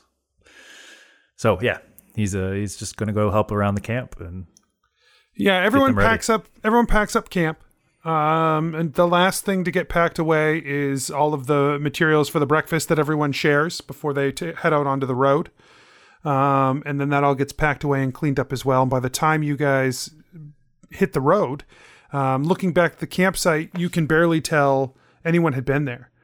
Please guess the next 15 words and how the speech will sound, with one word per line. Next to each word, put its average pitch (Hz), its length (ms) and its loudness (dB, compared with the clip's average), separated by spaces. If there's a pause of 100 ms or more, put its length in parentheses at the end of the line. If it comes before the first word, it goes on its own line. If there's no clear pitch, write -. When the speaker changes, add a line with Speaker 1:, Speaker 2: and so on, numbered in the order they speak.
(360)
Speaker 2:
Uh, 131 480 0
this 135 280 -4
is 143 220 -4
just - 380 -2
such 196 240 0
a 226 60 2
routine 175 800 0
for, 135 840 0 (400)
uh, 123 520 -4
these, 143 680 -6 (380)
you 139 120 -12
know, 120 100 -6
nomadic 131 920 -2 (220)
turtles 143 600 0 (440)
that 165 420 2